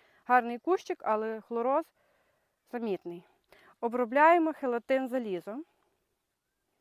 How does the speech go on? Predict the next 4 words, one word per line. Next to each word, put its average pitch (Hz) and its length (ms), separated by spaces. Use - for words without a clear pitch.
Обробляю 277 800
кожних 262 580
сім 226 320
днів 294 320